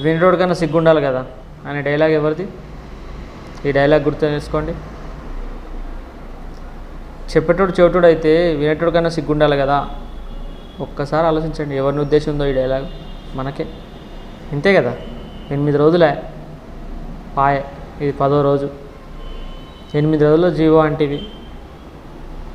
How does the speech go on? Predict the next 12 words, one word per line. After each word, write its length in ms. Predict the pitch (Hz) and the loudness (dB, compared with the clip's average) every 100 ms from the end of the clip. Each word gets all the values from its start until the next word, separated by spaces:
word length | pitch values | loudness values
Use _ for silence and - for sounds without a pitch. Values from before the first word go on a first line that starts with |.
| - - 180 | -14 -10 -4
ఉం? 200 | 220 240 - - - - - - - - - - - - - - - | -4 -4 -10 -14 -16 -16 -14 -16 -16 -18 -18 -16 -16 -14 -14 -14 -2
సెప్టెంబర్ 480 | 160 160 160 156 147 151 | 0 2 2 2 2 2
పదిహేడు 460 | 143 147 139 143 - - - - - - | 2 4 2 0 -6 -14 -16 -18 -14 -2
విమోచన 480 | 156 160 160 160 151 | 0 2 2 2 2
దినాన్ని 360 | 151 151 147 | 2 2 -2
కాస్త 340 | 139 143 - 170 | -2 -4 -2 -4
సమైక్య 420 | 156 147 143 151 | -2 -4 0 0
దినం 240 | 143 143 | 0 -2
అంటివి, 360 | 135 131 127 - - - - - - - - - - - - - | -2 -4 -6 -8 -14 -14 -16 -16 -18 -18 -18 -18 -16 -16 -14 -2
జరుపుతీవి. 600 | 131 139 143 151 139 135 - - - - - - - - - - - - - | 2 2 2 2 2 0 -6 -16 -18 -18 -18 -16 -18 -18 -18 -18 -18 -8 0
ఆ 80 | 139 | 2
యొక్క 260 | 147 147 | 2 2